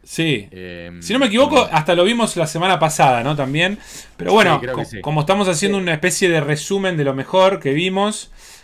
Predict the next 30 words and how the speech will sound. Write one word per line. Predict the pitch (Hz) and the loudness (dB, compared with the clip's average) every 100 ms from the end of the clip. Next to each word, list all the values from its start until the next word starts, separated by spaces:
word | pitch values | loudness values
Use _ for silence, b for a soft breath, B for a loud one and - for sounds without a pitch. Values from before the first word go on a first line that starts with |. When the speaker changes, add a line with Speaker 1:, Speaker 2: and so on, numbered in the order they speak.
| B | B
Speaker 1:
yo | - 185 | -2 2
en | |
lo | 185 | 2
personal | 151 156 180 | 2 2 2
no | 180 | 2
incluyo | 175 160 196 - 151 | 0 0 0 2 2
Elden | 151 135 127 | 2 0 -2
Ring, | 151 165 165 | -2 -4 -6
por | - 127 | -10 -8
eso | 143 156 | -6 -2
no | 151 | 0
lo | 139 | 0
traje | 156 156 151 139 | 2 0 2 -2
a | |
colación, | 123 120 120 - 160 180 | -2 -4 -6 -2 -2 -2
pero | 151 120 | -4 -6
sí, | - 131 | -4 -6
estuvo | - 135 151 160 135 | -4 -2 2 2 0
en, | 110 104 104 | -4 -8 -10
eh, | - 101 - | -12 -12 -10
en | 113 | -6
Speaker 2:
Igual | 139 143 | -4 -2
Speaker 1:
la | |
Speaker 2:
lo | 127 | -2
Speaker 1:
charla | 127 | -2
Speaker 2:
vimos | 120 | 0
Speaker 1:
previa. | 165 143 | -2 -2
Speaker 2:
la | |
semana | 95 101 95 | -8 -14 -14
pasada. | 95 92 95 85 | -16 -18 -18 -18